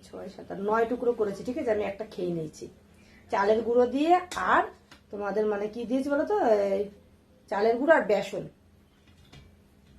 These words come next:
একেবারে মুচমুচে হয়েছে, বুঝলে, দারুণ হয়েছে, দারুণ, মানে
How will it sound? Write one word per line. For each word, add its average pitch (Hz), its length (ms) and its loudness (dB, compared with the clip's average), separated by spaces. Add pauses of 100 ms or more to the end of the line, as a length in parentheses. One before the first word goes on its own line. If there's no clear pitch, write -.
(1120)
একেবারে 226 260 0 (760)
মুচমুচে 240 560 -2
হয়েছে, 180 280 0
বুঝলে, 262 220 -2 (1000)
দারুণ 180 360 0
হয়েছে, 190 200 -4 (100)
দারুণ, 165 300 -2 (1000)
মানে 147 160 -12